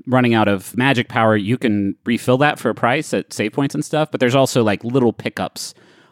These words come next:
all around the world that you can grab, uh, to, to refill that stuff. And, and also, there's a really cool system in this game that I, is one of the main things that grabbed me, uh, called miracles, which are just passive upgrades that, you know, help out your character. Or,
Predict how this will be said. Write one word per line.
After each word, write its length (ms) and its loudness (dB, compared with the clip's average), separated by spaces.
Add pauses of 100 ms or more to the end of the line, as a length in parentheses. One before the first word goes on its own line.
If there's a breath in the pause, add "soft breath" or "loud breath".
all 160 4
around 180 2
the 80 2
world 220 -2
that 100 -8
you 80 -6
can 160 -4
grab, 580 -6 (200)
uh, 500 -6
to, 200 -10 (100)
to 120 -14
refill 360 -10
that 200 -10
stuff. 460 -6 (500 soft breath)
And, 200 -2
and 120 2
also, 320 2 (280)
there's 180 2
a 100 2
really 220 2
cool 160 -2
system 260 -6
in 60 0
this 160 -4
game 140 -2
that 100 -6 (160)
I, 140 -8
is 160 -8
one 80 0
of 40 -2
the 60 -4
main 160 0
things 200 -8
that 100 -10
grabbed 280 -4
me, 220 -6 (380 soft breath)
uh, 160 0
called 260 -2
miracles, 800 0
which 160 -2
are 80 0
just 280 -8
passive 760 -4
upgrades 560 -4
that, 220 -4 (100)
you 100 -6
know, 280 -6
help 200 -6
out 140 -2
your 100 -4
character. 600 -6
Or, 500 -6